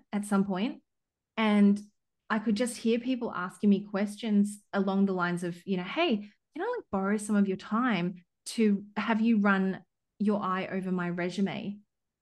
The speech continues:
And I would just do that. And I'd be like, "Yeah, I'll help you with your resume." Eventually, someone just said, "I really need to pay you for this." Like, it was, uh, "You've just freaking changed my whole confidence game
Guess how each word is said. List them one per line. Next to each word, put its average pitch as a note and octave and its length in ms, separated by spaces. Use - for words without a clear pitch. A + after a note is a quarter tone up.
And A#3 140
I A#3 60
would A#3 120
just G#3+ 160
do G#3 160
that. G3+ 360
And G#3+ 80
I'd G#3+ 60
be A3+ 60
like, A3+ 200
"Yeah, D#4 160
I'll C#4+ 120
help B3 200
you A3 80
with G#3 120
your F#3 120
resume." A3+ 400
Eventually, G#3 560
someone G3+ 340
just F3+ 180
said, F3 280
"I A3 60
really A#3 260
need A3 160
to G#3 80
pay F#3+ 180
you F3 160
for F3 80
this." D3+ 380
Like, - 360
it A3 60
was, G3+ 160
uh, F#3+ 60
"You've A#3+ 360
just G#3 420
freaking A#3+ 340
changed G3+ 580
my F#3 320
whole D4 200
confidence A3 640
game F#3 420